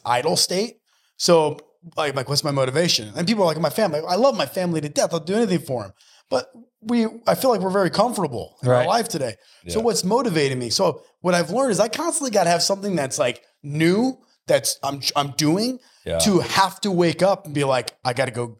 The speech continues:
Speaker 1: make th-, sure that's
Speaker 3: Yeah.
Speaker 1: okay."
Speaker 3: Yeah.
Speaker 1: So, which is a great thing because that's,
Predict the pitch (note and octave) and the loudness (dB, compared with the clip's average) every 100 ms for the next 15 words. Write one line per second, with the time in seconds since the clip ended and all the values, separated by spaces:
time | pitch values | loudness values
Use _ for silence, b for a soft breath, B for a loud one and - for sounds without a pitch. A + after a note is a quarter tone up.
0 | _ C3+ A2+ C3 A2 C3+ A2 A2 G#2 E3 | _ -10 -8 -6 -4 -2 0 2 2 -2
1 | B3 - b - G2+ F#2 E2+ - - F#3+ | -4 -10 b -4 0 0 -2 0 4 6
2 | F3 D#3+ D#3 F#3 G3+ G3+ G3+ G3+ G3+ G#3+ | 4 0 -2 -2 -2 -2 0 0 0 -2
3 | F3 D#3 F3 - | -2 0 0 -2